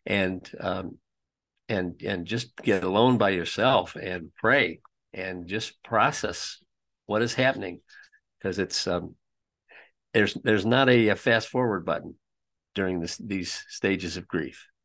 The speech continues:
So it's, um, uh, very interesting. The, um, the, and then how can we help someone? Very interesting in this article. It, the,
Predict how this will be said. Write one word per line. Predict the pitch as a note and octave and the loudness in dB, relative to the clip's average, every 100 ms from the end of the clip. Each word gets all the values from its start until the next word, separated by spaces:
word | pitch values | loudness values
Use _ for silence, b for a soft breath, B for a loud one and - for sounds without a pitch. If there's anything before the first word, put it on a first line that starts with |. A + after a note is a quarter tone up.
| _ _ _ B B B B | _ _ _ B B B B
So | - G#2 G2+ | 2 6 6
it's, | - F#2+ - - | 6 0 -4 0
um, | F#2+ F2+ E2+ _ _ _ _ _ _ _ _ _ _ _ - - | 0 0 -4 _ _ _ _ _ _ _ _ _ _ _ -12 -4
uh, | F#2+ F#2 - _ b b - | -4 -4 -10 _ b b 4
very | B2+ C#3 B2+ | 6 8 8
interesting. | B2 G#2+ - E2+ F2 | 6 0 -4 -4 0
The, | A2 A2 G#2+ G2 B B - | 2 4 4 2 B B -2
um, | G2+ G2 G2 E2+ _ _ _ _ _ _ _ _ _ _ _ _ _ _ _ _ B3 | 2 2 0 -6 _ _ _ _ _ _ _ _ _ _ _ _ _ _ _ _ -2
the, | A#2+ A#2 - - - | 0 0 -4 -20 -10
and | A2 G2+ - A#2 | -4 -4 -2 2
then | A2 | 4
how | G#2 C#3 D#3 | 4 4 4
can | - D3+ | 6 6
we | B2 | 6
help | G#2 C#3 C#3 | 6 4 4
someone? | - A#2 F#2 E2 | 4 4 2 2
Very | A2 C3 | 4 4
interesting | B2 B2 G#2+ G2 | 2 -2 -4 -4
in | G2 | -2
this | G2+ G#2 | 0 4
article. | G#2 G2+ G2+ E2+ | 4 2 -2 -4
It, | F2+ | -6
the, | F2 F2 G2 | -8 -8 -8